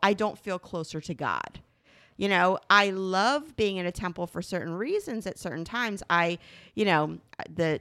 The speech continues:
the prayers are familiar to me, and, you know, I know that it's, it's meaningful to my dad and everything, but I feel closer to God kind of, like,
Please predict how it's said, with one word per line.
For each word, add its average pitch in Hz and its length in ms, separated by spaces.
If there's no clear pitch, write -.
the 156 140
prayers 262 500
are 185 120
familiar 165 540
to 160 140
me, 147 380
and, 135 340
you 156 100
know, 135 200
I 123 120
know 147 220
that 147 160
it's, 147 320
it's - 200
meaningful 156 420
to 202 120
my 202 120
dad 240 520
and 190 120
everything, 180 440
but 208 240
I 370 160
feel 415 240
closer 370 340
to 269 100
God 247 420
kind 226 200
of, 220 80
like, 214 160